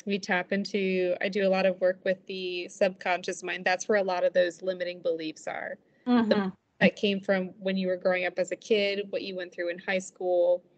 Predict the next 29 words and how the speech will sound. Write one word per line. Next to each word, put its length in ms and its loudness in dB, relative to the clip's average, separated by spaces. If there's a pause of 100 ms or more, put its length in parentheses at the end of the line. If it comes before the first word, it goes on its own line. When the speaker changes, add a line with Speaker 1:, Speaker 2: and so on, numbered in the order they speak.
(560)
Speaker 1:
the 80 4
workplace. 1160 0 (460)
And 140 -2
we 80 -2
basically 520 2
start 420 2
to 420 -2 (680)
go 220 6
within 340 4
the 80 -2
depths. 480 -4 (140)
We 100 -2
create 500 -2
this 240 -4
new 440 -4 (160)
bond, 460 -2 (160)
the 100 0
relationship 640 -2
of 100 0
self-love 560 -2
that 160 -6
we 120 -10
talked 340 -10
about 140 -2
at 80 -8
the 60 -2
beginning 540 -2
with 220 -2
yourself. 680 -2